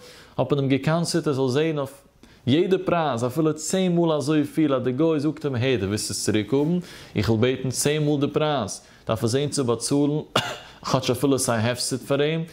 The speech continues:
als Kedai rauszunehmen, zurück der Beheime mit Achas Judoi. Weil viele schwierig einmachen,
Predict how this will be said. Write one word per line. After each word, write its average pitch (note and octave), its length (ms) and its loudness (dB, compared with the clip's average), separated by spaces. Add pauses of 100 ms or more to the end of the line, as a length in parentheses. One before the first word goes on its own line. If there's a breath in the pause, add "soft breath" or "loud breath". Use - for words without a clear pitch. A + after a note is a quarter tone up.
(300 loud breath)
als C#3+ 280 -2
Kedai C#3 360 0
rauszunehmen, D3 680 0
zurück D3 320 0
der C3+ 80 2
Beheime C3 440 0
mit B2+ 180 0
Achas A#2+ 400 0
Judoi. G2+ 400 2 (380 loud breath)
Weil C#3+ 120 2
viele G#3 280 2
schwierig F3+ 520 2
einmachen, B2+ 680 -2